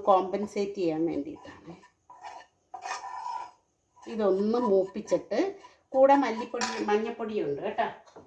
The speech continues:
അത് മൂന്നും കൂടെ ഒന്ന് മൂപ്പിക്കണം. മൂപ്പിച്ച് എനിക്ക് ഇച്ചിരി ടൈം എടുക്കുമല്ലോ, അതിന് വേണ്ടിയിട്ടാണ് ഞാൻ ആദ്യം ഇത്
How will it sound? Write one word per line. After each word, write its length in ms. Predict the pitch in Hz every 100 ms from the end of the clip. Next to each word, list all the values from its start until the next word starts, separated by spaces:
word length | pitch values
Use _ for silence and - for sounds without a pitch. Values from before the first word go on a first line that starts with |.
| - - - - - - _ - - - - -
അത് 120 | 220 233 226
മൂന്നും 320 | 226 247 262 247
കൂടെ 120 | 202
ഒന്ന് 180 | 190 226 415 - - - - - _ _ - -
മൂപ്പിക്കണം. 600 | 277 277 254 - 170 143 - _ _ _ _ _ - - 220
മൂപ്പിച്ച് 760 | 247 269 277 302 285 - 220 254 -
എനിക്ക് 220 | 233 220 214
ഇച്ചിരി 220 | 254 240
ടൈം 240 | 233 214 226 226
എടുക്കുമല്ലോ, 520 | 175 - 175 175 156 - 180
അതിന് 240 | 185 202 202
വേണ്ടിയിട്ടാണ് 640 | 180 180 190 170 175 165 185 175
ഞാൻ 120 | 170 170 175
ആദ്യം 280 | 185 220
ഇത് 100 | 202